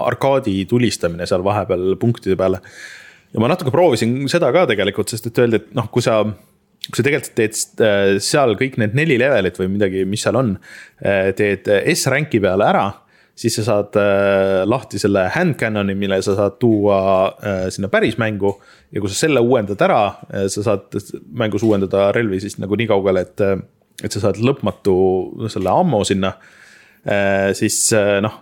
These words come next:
see on nagu, noh, siis, siis sa lihtsalt, äh, jooksed sellest läbi. <laughs> Et, äh, et, et see on üks võimalus ka, kuidas mängida ja mulle tegelikult meeldib, et noh, et sa ei pea seda tegema,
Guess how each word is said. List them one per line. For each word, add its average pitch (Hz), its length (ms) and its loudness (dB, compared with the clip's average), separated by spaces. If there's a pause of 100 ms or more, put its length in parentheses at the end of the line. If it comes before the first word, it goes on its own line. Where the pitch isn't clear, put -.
(100)
see - 140 -4
on 107 60 -2
nagu, 98 220 -2 (840)
noh, - 100 -8
siis, - 340 -2
siis - 180 -2
sa 110 80 0
lihtsalt, - 320 -4
äh, 95 400 2 (100)
jooksed 135 380 2
sellest 95 280 -2
läbi. 101 260 0 (320)
<laughs> - 300 -4
Et, 147 160 -4
äh, 101 920 -2 (140)
et, - 200 -14 (100)
et 113 160 -6 (160)
see 156 200 0
on 139 100 2
üks 147 160 0
võimalus 127 380 2
ka, 127 180 2
kuidas 95 280 0
mängida 98 420 0
ja 95 40 2
mulle 110 200 2
tegelikult 131 400 -2
meeldib, 139 360 0
et - 140 -4
noh, 117 160 -2
et 107 120 -6
sa 117 100 -2
ei 107 60 0
pea 170 200 0
seda 113 160 -10
tegema, 113 380 -2